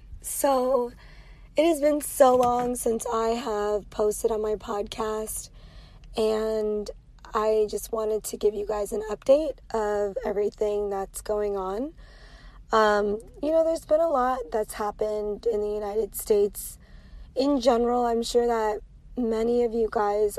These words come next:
are aware of what's happened in my country, um, the change in presidency, all of the things that have happened around the nation, uh, nation divided,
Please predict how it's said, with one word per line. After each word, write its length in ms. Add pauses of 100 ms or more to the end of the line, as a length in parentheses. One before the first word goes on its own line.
are 80
aware 500
of 120
what's 260
happened 760 (640)
in 140
my 160
country, 800 (120)
um, 520 (360)
the 140
change 420
in 160
presidency, 1300 (580)
all 220
of 60
the 100
things 300
that 100
have 140
happened 600
around 600 (320)
the 160
nation, 880 (560)
uh, 180
nation 440
divided, 840